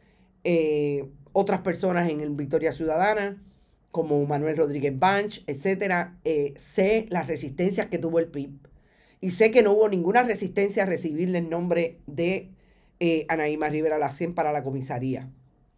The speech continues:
Y eso va a ser importante a la hora de que el país se enfrente a la discusión y a la conversación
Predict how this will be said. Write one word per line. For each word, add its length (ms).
Y 160
eso 200
va 60
a 40
ser 160
importante 840
a 100
la 160
hora 240
de 100
que 80
el 100
país 260
se 80
enfrente 420
a 60
la 100
discusión 540
y 60
a 40
la 140
conversación 840